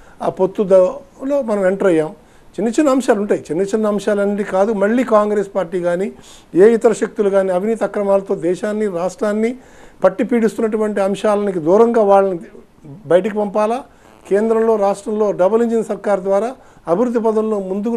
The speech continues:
నడవాలన్న లక్ష్యంతో కొన్ని ఇబ్బందులు ఉంటాయి, కార్యకర్తల్లో ఉంటాయి, మాకు ఉంటాయి,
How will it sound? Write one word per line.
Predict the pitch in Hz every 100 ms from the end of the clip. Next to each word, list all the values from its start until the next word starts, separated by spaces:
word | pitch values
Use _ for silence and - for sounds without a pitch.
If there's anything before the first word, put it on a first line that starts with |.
| 208
నడవాలన్న | 196 240 247 240 233 202
లక్ష్యంతో | - 233 220 320 349 - _ _ -
కొన్ని | 226 196
ఇబ్బందులు | 214 220 214
ఉంటాయి, | 180 147
కార్యకర్తల్లో | 147 156 151 165 165
ఉంటాయి, | 160 175 170 156
మాకు | 156 147 165
ఉంటాయి, | 156 165